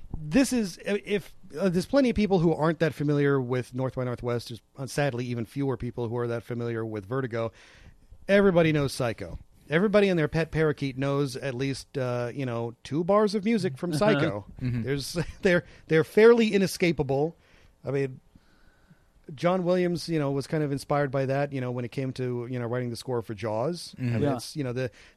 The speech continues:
Speaker 1: the, the, the, the influence is, is obvious. And here again, the, the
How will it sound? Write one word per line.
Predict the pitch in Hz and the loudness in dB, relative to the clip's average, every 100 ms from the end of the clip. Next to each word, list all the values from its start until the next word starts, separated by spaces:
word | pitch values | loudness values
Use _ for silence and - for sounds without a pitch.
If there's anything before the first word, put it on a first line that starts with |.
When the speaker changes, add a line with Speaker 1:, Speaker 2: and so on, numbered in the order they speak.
| _ | _
Speaker 1:
the, | 135 127 127 - | -4 -4 -6 -8
the, | 147 131 110 113 - - - 269 220 - - - _ - | -4 -4 -6 -14 -18 -18 -18 -18 -18 -20 -20 -20 _ -6
the, | 143 | -4
the | 143 170 | -2 -2
influence | 165 165 147 | 0 2 2
is, | 135 123 110 | -2 -4 -6
is | 143 117 - | -6 -6 -2
obvious. | 139 139 104 104 120 - - - - - | 2 2 0 -6 -8 -14 -20 -20 -20 -6
And | 143 135 | -6 -6
here | 123 196 208 | -2 2 4
again, | 180 190 180 175 _ _ _ | 4 2 2 -2 _ _ _
the, | 147 143 131 | -4 -4 -4
the | 147 143 143 | -4 -2 -4